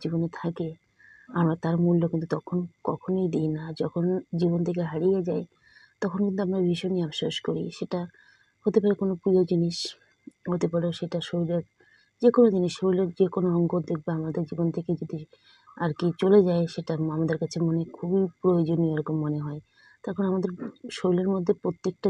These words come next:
জিনিস প্রয়োজনীয়, আর কোনোটা ছাড়া কোনোটা কিন্তু আমাদের একদমই অচল, তাই না?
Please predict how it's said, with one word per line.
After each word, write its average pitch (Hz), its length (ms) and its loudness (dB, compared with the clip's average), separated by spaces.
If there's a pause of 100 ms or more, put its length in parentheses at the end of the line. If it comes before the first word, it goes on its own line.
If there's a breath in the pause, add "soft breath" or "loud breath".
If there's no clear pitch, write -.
জিনিস 175 220 2 (100)
প্রয়োজনীয়, 151 600 -2 (680 loud breath)
আর 160 80 -2 (140)
কোনোটা 180 300 2 (100)
ছাড়া 180 280 -4
কোনোটা 170 280 0 (160)
কিন্তু 175 220 -4
আমাদের 165 300 -2 (160)
একদমই 160 380 -2 (120)
অচল, 151 240 -8 (120)
তাই 180 220 -4
না? 175 60 -10